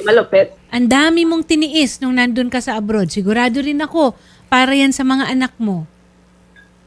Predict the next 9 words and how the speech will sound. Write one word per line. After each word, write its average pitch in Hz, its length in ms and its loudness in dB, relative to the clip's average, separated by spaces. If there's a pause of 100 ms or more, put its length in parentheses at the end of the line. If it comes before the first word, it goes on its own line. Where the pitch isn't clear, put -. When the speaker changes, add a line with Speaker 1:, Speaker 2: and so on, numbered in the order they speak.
(2250)
Speaker 2:
Hindi 262 260 4
naman 294 220 4
siguro 285 360 0
kailangan 277 540 0
na 311 100 0
magmakaawa 247 760 0
ang 262 140 2
mga 247 200 2
bata, 214 340 0